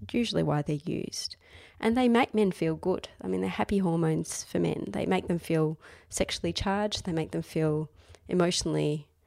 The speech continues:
kind of in a, in a good state. You can actually withdraw from anabolic steroids if you stop taking them. And you can feel really low and low libido, and you kind of, because you've turned off your own natural production of steroids, you kind of feel a little bit,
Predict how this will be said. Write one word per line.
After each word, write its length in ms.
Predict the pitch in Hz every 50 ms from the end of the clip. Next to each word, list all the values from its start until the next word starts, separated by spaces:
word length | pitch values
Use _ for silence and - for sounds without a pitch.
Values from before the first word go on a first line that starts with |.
| _ _ _ _ _ _ _ _
kind 200 | - - 156 151
of 320 | 147 143 143 - - - - - _ - - - -
in 120 | 170 170
a, 40 | 170
in 180 | - - 180
a 60 | 165 160
good 160 | 190 190 -
state. 260 | - - 185 190 -
You 80 | 240 240
can 120 | - 247
actually 240 | 262 262 - - 190
withdraw 520 | 165 185 - - - 190 180 185 190 190
from 380 | 190 - - 165 156 156 156 - - - -
anabolic 380 | 175 156 156 156 160 160 - -
steroids 380 | - - - 160 156 156 -
if 100 | - -
you 60 | 170
stop 180 | - - - -
taking 260 | - 165 165 - 160
them. 240 | 156 - - 165 156 - _ - - - - - - _ -
And 80 | 175
you 40 | 160
can 120 | - 160
feel 160 | - - 170 156
really 240 | 160 160 151 139
low 580 | 151 151 151 156 160 160 156 151 147 143 143 -
and 200 | - - 165 170
low 180 | 165 160 156 156
libido, 680 | 156 151 - 151 156 151 - - - - - - -
and 240 | - - - 165 - - - - - - _ -
you 100 | - -
kind 220 | - 185 175 170
of, 180 | 156 143 - -
because 240 | 190 - 196 190 190
you've 140 | 175 -
turned 260 | - - 165 160 160 160
off 180 | 156 - -
your 120 | - 156 151
own 120 | 151 147
natural 300 | 151 156 - - - 170
production 400 | - - 156 160 - - 156 156
of 80 | 151 -
steroids, 400 | - - 156 147 147 151 151 -
you 60 | 175
kind 200 | - - 160 170
of 60 | 160
feel 300 | - - 160 151 147 147
a 20 | 147
little 200 | 147 156 - 151
bit, 180 | - - -